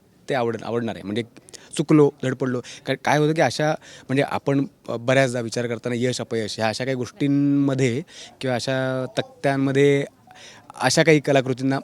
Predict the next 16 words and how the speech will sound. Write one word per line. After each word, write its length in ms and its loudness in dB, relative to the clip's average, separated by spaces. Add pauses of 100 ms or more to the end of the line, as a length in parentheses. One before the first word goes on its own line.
(140)
बघतो, 360 -2
तर 80 -2
त्याची 400 -2
आवश्यकता 380 0
नाही. 140 -10 (240)
ह्या 120 -4
दोन्ही 300 2
फार 100 0
गोष्ट, 260 -8
वेगळ्या 240 -2
गोष्टी 260 -12
आहेत. 180 -20
म्हणजे, 260 -4 (600)
अ, 40 -8 (640)
काही 140 2
गोष्टी 240 0